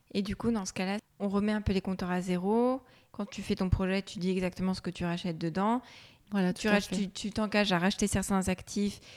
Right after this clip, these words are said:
Speaker 1: et à maintenir l'emploi. Et en contrepartie, les passifs, euh,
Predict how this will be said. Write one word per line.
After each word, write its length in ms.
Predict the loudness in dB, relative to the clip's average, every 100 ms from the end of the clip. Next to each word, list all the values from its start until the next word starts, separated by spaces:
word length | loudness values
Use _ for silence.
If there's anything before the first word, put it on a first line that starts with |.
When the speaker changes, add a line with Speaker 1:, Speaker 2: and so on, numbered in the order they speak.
| -20 -4
Speaker 1:
et 160 | 2 4
à 60 |
maintenir 420 | 6 2 2 2 4
l'emploi. 600 | 4 4 4 6 6 2 -4
Et 200 | 0 2
en 100 | 2
contrepartie, 760 | -2 -4 0 0 -2 -4 -2 0
les 140 | 2
passifs, 640 | 2 0 -2 -2 -2 -4 -6
euh, 140 | -4